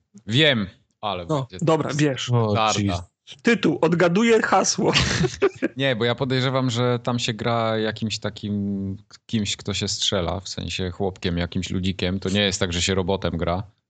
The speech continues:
Speaker 1: Tak myślę przynajmniej. Bo superbohaterem nie jest, więc jest pewnie ktoś normalny. Moglibyśmy zapytać na przykład, Kubar, czy ten bohater nosi okulary. Jak
Speaker 3: Świetnie.
Speaker 1: myślisz?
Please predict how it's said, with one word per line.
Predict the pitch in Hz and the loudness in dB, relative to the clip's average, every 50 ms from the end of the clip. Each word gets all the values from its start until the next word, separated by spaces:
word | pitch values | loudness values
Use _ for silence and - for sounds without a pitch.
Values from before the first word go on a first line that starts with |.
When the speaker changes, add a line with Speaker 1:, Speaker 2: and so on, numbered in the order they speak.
| _ _ | _ _
Speaker 1:
Tak | - - - | -14 -8 -4
myślę | 104 104 92 - - 82 80 | -2 -2 -2 -2 -4 -8 -8
przynajmniej. | - - - 82 82 82 80 80 90 104 - - _ _ _ _ _ _ _ _ _ - - _ _ _ _ _ - | -6 -6 -6 -4 -4 -4 -4 -4 -6 -6 -8 -10 _ _ _ _ _ _ _ _ _ -20 -20 _ _ _ _ _ -4
Bo | 98 | -2
superbohaterem | - - - - 131 120 113 120 - 113 110 - 120 117 113 107 104 | 0 0 2 2 2 2 2 2 2 0 2 2 2 2 4 2 2
nie | 104 | 2
jest, | 101 98 92 98 101 101 | 2 2 2 2 0 0
więc | 110 101 - | -2 -2 -2
jest | 101 98 - | -2 -4 -4
pewnie | 104 95 101 104 | -4 -2 -2 -2
ktoś | 98 - 101 95 - | -2 -2 -6 -4 -2
normalny. | 101 98 101 101 95 92 87 87 90 90 | -2 0 0 2 2 2 2 2 0 2
Moglibyśmy | 95 101 95 98 110 110 107 - 123 | 0 0 0 0 0 0 2 2 2
zapytać | 107 120 117 123 - 120 104 117 | 2 2 0 2 0 0 0 0
na | 110 | -2
przykład, | 104 - - 113 - | -2 0 -2 -2 -2
Kubar, | - - 104 107 98 92 | -2 0 0 0 0 0
czy | - 107 101 | -4 -2 -2
ten | 107 101 98 | 0 0 0
bohater | 101 95 - 101 - 104 - | 0 0 0 -2 -2 0 0
nosi | 104 98 95 - 98 | 0 0 0 0 -2
okulary. | 92 90 - 98 98 95 92 87 82 78 | -2 0 0 0 2 2 2 2 0 -2
Jak | 78 - _ _ _ _ _ _ _ _ _ _ _ _ _ _ _ _ _ _ _ _ _ _ _ _ _ _ _ _ _ _ _ _ _ _ _ _ _ _ _ | -4 -8 _ _ _ _ _ _ _ _ _ _ _ _ _ _ _ _ _ _ _ _ _ _ _ _ _ _ _ _ _ _ _ _ _ _ _ _ _ _ _
Speaker 3:
Świetnie. | - - - - 90 98 92 - - 90 | -18 -16 -14 -6 -2 -2 -2 -2 -2 -2
Speaker 1:
myślisz? | 87 - - - 92 90 92 98 - - | -4 -4 -4 -4 -6 -4 -4 -4 -6 -8